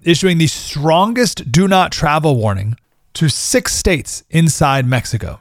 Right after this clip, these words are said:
due to threats of crime and kidnapping, even at resort centers. Only two areas have the lowest level normal precautions designation. The other countries that have the highest level travel warning are Iran, Iraq, Somalia, Haiti,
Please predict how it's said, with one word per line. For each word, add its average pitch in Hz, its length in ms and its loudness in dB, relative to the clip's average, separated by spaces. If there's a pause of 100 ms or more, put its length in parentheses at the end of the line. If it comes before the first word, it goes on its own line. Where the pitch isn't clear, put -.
due 156 160 4
to 160 140 0
threats 156 340 -2
of 127 120 -4
crime 170 540 0
and 139 180 -2
kidnapping, 156 580 0
even 160 420 0 (260)
at 120 220 0
resort 117 540 4 (140)
centers. - 560 -2 (360)
Only 147 220 4
two - 260 2
areas 113 460 -2
have 120 180 -2
the 123 100 2
lowest 131 460 2
level 117 320 0
normal 117 400 4
precautions 104 680 -2
designation. 95 680 -4 (360)
The 139 100 6
other 180 160 2
countries 190 440 0
that 180 100 2
have 151 100 0
the 143 80 -4
highest 143 540 -2
level 127 260 0
travel 123 380 -2
warning 185 280 2 (260)
are 135 120 2
Iran, 127 480 0
Iraq, 139 480 2 (140)
Somalia, 151 680 2
Haiti, 143 500 -2